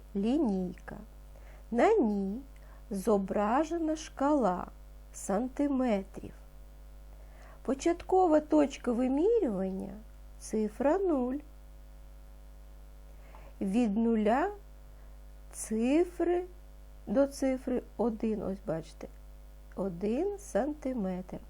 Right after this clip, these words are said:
Отже, на шкалі кожна цифра показує, скільки сантиметрів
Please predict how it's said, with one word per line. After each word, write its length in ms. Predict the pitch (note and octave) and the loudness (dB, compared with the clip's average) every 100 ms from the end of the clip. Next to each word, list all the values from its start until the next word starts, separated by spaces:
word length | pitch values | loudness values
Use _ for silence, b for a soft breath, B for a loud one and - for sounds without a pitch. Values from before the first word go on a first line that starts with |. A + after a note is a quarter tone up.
| B B B - | B B B -4
Отже, 540 | B3+ A#3+ F#3+ F#3 G#3+ A3 | 2 4 2 0 -4 0
на 240 | C#4 F4+ | 2 2
шкалі 680 | - - G#3 G3+ G3+ G#3+ A3+ | 0 2 2 4 0 -2 -4
кожна 480 | - F4 D#4 A3+ G3+ | 2 4 6 4 2
цифра 640 | - - A3 B3 D#4+ E4+ - | 0 -4 -4 -2 -4 -4 -2
показує, 840 | C4 B3 G#3+ F#3+ F#3 F#3 F#3+ F#3 - B B B | -4 -2 0 2 0 -2 -6 -8 -10 B B B
скільки 840 | - - - C4 A#3+ G3+ - G#3+ | -10 -8 -4 0 0 0 -4 -8
сантиметрів 1400 | G3+ - C4+ B3+ - G3+ F#3 F#3 F#3 F#3+ F#3+ F#3+ - F#4 | -6 -2 0 0 -2 -2 -2 -2 -2 -2 -2 -4 0 0